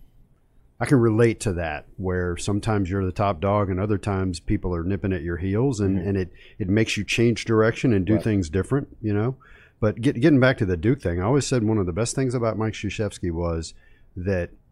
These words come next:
Speaker 1: he built that program knowing that once they got to be the best, then they were going to get everybody's best shot. So he,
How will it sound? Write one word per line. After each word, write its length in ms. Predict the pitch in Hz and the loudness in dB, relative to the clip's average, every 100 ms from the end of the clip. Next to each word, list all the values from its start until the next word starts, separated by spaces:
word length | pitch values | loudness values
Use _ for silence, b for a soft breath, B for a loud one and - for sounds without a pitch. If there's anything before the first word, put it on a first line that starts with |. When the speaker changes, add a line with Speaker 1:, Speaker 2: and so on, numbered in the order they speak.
| _ _ _ | _ _ _
Speaker 1:
he 220 | - 135 | -6 -4
built 440 | 123 85 143 156 - | -4 4 6 6 4
that 260 | 117 - | 0 0
program 760 | - 123 107 113 104 95 95 101 | 2 2 4 4 4 4 2 4
knowing 580 | 123 165 123 98 98 87 | 6 6 6 4 0 -2
that 240 | 98 92 | -4 -4
once 340 | 101 95 123 - | -4 0 0 0
they 160 | 113 | 0
got 240 | 101 110 - | 0 0 -4
to 60 | |
be 160 | 95 113 | -4 -2
the 120 | 92 | -2
best, 460 | 78 117 104 92 - | -2 0 0 -2 -4
then 160 | 98 | -4
they 80 | 95 | -2
were 160 | 95 92 | -2 -2
going 260 | 98 104 | -2 -2
to 60 | 95 | -2
get 140 | 90 | -2
everybody's 480 | 95 87 85 92 87 | -4 -4 -2 -2 -4
best 260 | 80 87 - | -4 -6 -4
shot. 360 | - 120 98 b b b | -2 -2 -2 b b b
So 240 | - 117 104 | -2 2 2
he, 300 | 120 107 | 2 2